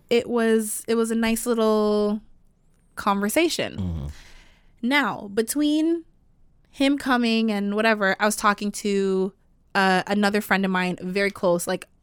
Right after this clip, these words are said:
Speaker 1: like my, like my bro-, I was talking to, like, my brother,
Speaker 2: Mm-hmm,
Speaker 1: right?
Speaker 2: mm-hmm.
Speaker 1: And I'm telling him what's happening, and he's just like, "It's not making sense to me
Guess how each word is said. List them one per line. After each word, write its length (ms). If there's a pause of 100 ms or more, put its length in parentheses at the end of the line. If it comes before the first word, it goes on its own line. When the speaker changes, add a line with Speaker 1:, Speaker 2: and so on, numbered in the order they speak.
Speaker 1:
like 180
my, 220
like 140
my 100
bro-, 160
I 80
was 80
talking 140
to, 40
like, 140
my 100
brother, 340
Speaker 2:
Mm-hmm, 160
Speaker 1:
right? 180
Speaker 2:
mm-hmm. 320 (840)
Speaker 1:
And 100
I'm 140
telling 300
him 140
what's 160
happening, 540
and 140
he's 320
just 260
like, 220 (580)
"It's 300
not 180
making 400
sense 380
to 160
me 260